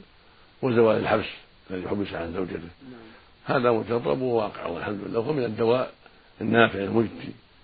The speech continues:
Speaker 1: الناجع بحمد الله. وقد يعرف المسحور،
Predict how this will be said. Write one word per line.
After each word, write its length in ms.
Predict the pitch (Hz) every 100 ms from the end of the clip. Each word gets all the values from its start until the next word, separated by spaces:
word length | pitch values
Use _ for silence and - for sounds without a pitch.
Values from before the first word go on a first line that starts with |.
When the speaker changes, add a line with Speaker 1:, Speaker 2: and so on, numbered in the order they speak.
| _
Speaker 1:
الناجع 400 | 104 104 110 117
بحمد 340 | 92 90 101 95
الله. 220 | 87 87 - - - - - - - - - _ -
وقد 380 | 151 151 113 - _ _ _ _ _ -
يعرف 280 | 131 120 107
المسحور، 560 | 104 90 - 95 110